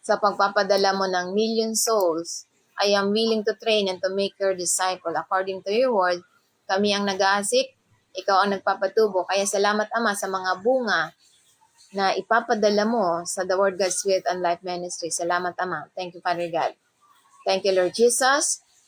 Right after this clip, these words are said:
Thank you, Holy Spirit. Salamat, Ama, sa complete healing na natanggap ng aking mga kapatid na nangangailangan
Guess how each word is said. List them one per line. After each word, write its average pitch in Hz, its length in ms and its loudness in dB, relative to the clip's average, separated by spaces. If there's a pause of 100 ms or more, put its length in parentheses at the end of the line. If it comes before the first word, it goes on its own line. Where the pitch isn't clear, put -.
(240)
Thank 208 240 0
you, 220 80 0
Holy 208 160 2
Spirit. 196 480 0
Salamat, 190 480 0
Ama, 208 320 0
sa 196 160 -4
complete 180 320 -4
healing 254 480 2 (720)
na 190 160 0
natanggap 226 400 2
ng 202 80 0
aking 208 240 0
mga 214 160 0
kapatid 220 480 0
na 185 80 -2
nangangailangan 190 720 0